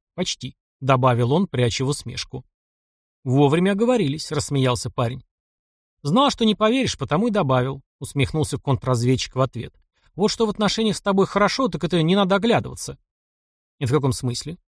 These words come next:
не понял Мишка, слегка насторожившись. «В прямом. Хунхузов ты ненавидишь смертно,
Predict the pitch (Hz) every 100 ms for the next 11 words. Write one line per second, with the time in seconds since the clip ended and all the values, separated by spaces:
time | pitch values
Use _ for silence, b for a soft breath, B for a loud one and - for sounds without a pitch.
0 | _ - 139 143 135 127 151 208 139 -
1 | 131 - 127 120 131 139 107 - 131 -
2 | - _ _ _ _ _ _ 277 311 240
3 | 135 - _ _ _ _ - 240 - 302
4 | 220 139 233 262 165 143 180 - - 135
5 | 110 - 135